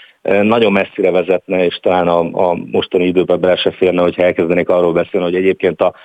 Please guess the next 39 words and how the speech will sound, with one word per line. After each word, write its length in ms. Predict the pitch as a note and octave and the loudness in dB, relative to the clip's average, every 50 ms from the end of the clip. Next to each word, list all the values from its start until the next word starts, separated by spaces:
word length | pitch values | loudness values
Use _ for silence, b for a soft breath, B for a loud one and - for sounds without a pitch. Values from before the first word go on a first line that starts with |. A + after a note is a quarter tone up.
| B B | B B
a 100 | B F2 E2 | B -2 0
Great 440 | F#2 G2+ G#2+ A2+ A2 G#2 G2 - | 2 2 2 4 2 2 0 0
Reset, 500 | - G2 G2+ F#2+ - - F#2+ F#2 F2+ - | 0 0 0 0 0 0 0 0 -2 -2
ugye 180 | - F2 E2+ E2+ | -2 -2 -2 0
Klaus 340 | - - F#2+ F2+ F2+ F2+ - | 0 0 0 2 0 0 -2
Schwab, 480 | - - F#2 F#2 F#2 F2+ F2+ F2+ F2+ F2+ b b b b b | -4 -2 -2 0 0 0 0 -2 -4 -8 b b b b b
a 120 | b - E2+ | b -2 0
Világgazdasági 720 | F#2 F#2 F#2 F2+ F2+ F#2 F2 E2+ E2 - - F2 E2+ E2+ | 2 2 2 2 2 2 0 0 -2 -2 -2 -2 -2 -2
Fórum 500 | - - - F#2+ F#2+ F#2+ F#2+ F#2+ F#2+ F#2 b b b b b | -4 0 2 4 4 4 4 2 0 -2 b b b b b
első 420 | b - - B2 A2 - - - A2+ | b 0 0 0 0 0 0 0 2
emberének, 680 | A2 F#2 F#2 F#2+ F#2 F#2+ F#2+ F#2 F#2 F#2 F2 - - | 2 2 0 0 2 2 2 2 2 0 0 0 0
ö, 220 | G2 F2+ F2+ F2+ | 0 2 2 2
néhány 360 | F2 F#2+ F#2+ F2+ F#2 F#2 F2+ F2+ | 2 0 0 0 0 0 0 0
évvel 200 | F2+ F2 F2+ F2+ | 0 0 2 0
ezelőtti 420 | F2 F2 F#2 F2 F2 - - F#2+ | 2 2 2 0 0 2 2 2
elképzelése, 680 | F2+ F2+ F2 - F#2+ E2+ F2 F#2+ F2+ F2+ - - G2 | 2 2 2 0 0 2 2 2 2 2 2 2 0
az 80 | F#2 - - | 0 0 0
pontosan 480 | - A#2+ A2 F#2 F2+ E2+ - F2+ E2+ E2 | 0 2 2 2 0 -2 -2 0 0 0
erről 320 | E2 E2 D#2+ E2 E2 D#2+ - - | 2 2 2 2 0 -2 -4 -2
szólt. 360 | - F2+ E2 D#2+ D#2+ - - B B B B B | 0 2 2 2 0 -2 -6 B B B B B
Ugye, 200 | B - - F2+ | B 0 2 2
hogy 140 | F2+ F#2 - | 2 2 2
kétezer-harmincig 1080 | - A2 G#2 - - G2+ F2 E2 F2 F2 E2 - F#2 F#2+ F#2+ F2+ F#2 F#2 F2 - F#2 | 2 0 0 0 0 0 2 2 2 0 0 2 2 0 0 0 -2 -4 -6 -4 -2
egy 140 | F2+ F2+ F2+ | 0 2 2
olyan 160 | F#2 F2 E2 | 2 2 2
programot 420 | - - F#2 E2+ F2 F2+ F2 E2+ - | 0 0 0 2 2 2 0 0 -2
kell 180 | - F#2 F2 | 0 0 0
végrehajtani, 720 | E2 F2+ F#2 F#2+ F#2 F#2+ G2 G2+ G2 - - G2+ G#2 G#2 G#2 B B B B B | 2 4 4 4 4 4 2 2 0 0 0 0 0 0 -4 B B B B B
aminek 340 | B G2 F#2+ F#2+ F#2 F#2+ F#2 | B -2 0 0 2 2 2
az 120 | A2 F#2+ F2+ | 2 2 2
a 60 | F2 | 2
lényege, 380 | F2+ F#2+ F#2+ F#2 G2+ F#2+ F#2+ | 2 2 2 2 2 2 2
hogy 140 | G2+ F#2+ F#2 | 2 2 2
nincsen 420 | G2+ A2 G#2+ G2+ - G2+ F2+ F2+ F2 | 0 -2 -2 0 0 0 0 0 0
bár 180 | F2 F2 F2+ - - - | 0 0 0 -2 -2 -2
semmi, 340 | G#2+ F#2+ F#2 F2 F2+ F#2 | -2 0 0 0 2 2
ahogy 260 | F#2 F2 E2+ F2 E2 E2+ | 2 2 2 2 2 2
a 60 | E2+ | 2
reklámjuk 500 | F2 E2+ - F#2 E2+ E2+ F2 F#2 E2+ | 0 0 0 -2 -2 -2 -2 -4 -4